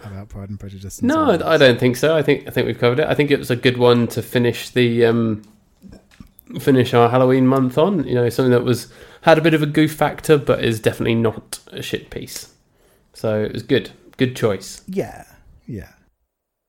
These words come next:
Speaker 1: yeah. You know, we'll end on something light after a few, you know, more thinky movies.
Speaker 2: Yeah.
Speaker 1: Um, so I've got a little, got a little bit of trivia. Um,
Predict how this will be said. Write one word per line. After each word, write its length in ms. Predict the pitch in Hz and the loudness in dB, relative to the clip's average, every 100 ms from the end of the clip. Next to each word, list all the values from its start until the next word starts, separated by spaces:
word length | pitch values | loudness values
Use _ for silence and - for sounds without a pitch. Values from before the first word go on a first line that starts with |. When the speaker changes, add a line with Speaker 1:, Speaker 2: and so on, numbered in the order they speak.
| - | -6
Speaker 1:
yeah. 280 | 165 98 - | -6 -4 -6
You 120 | 214 | -4
know, 180 | 240 220 | -2 -2
we'll 240 | 214 202 | -2 -4
end 280 | 202 214 202 | -4 -4 -2
on 100 | 185 | 0
something 340 | 160 156 120 113 | -2 -4 -4 -4
light 300 | 107 95 - | -6 -12 -12
after 340 | 107 104 - 101 | -8 -8 -8 -10
a 60 | |
few, 480 | - 107 98 92 95 _ _ _ _ _ _ _ _ - | -12 -12 -10 -10 -12 _ _ _ _ _ _ _ _ -10
you 100 | 117 | -8
know, 180 | 85 92 | -8 -8
more 260 | 104 107 | -8 -8
thinky 500 | - 131 107 95 104 | -10 -10 -10 -10 -10
movies. 640 | 92 87 85 82 - - - | -8 -10 -14 -20 -20 -16 -4
Speaker 2:
Yeah. 240 | 123 - - 101 | -4 -4 -12 -16
Speaker 1:
Um, 520 | 95 92 95 98 - - | -14 -12 -12 -14 -16 -14
so 160 | - 170 | -4 -2
I've 80 | 160 | 0
got 120 | 196 | 0
a 20 | |
little, 180 | 185 185 _ | -2 -6 _
got 120 | - | -8
a 40 | 180 | -6
little 180 | 160 147 | -6 -6
bit 100 | 127 | -8
of 80 | |
trivia. 520 | - - 139 131 156 - _ _ _ _ _ _ _ _ - | -8 -6 -6 -6 -8 -12 _ _ _ _ _ _ _ _ -14
Um, 720 | 117 113 107 107 107 104 107 | -12 -10 -10 -10 -10 -10 -12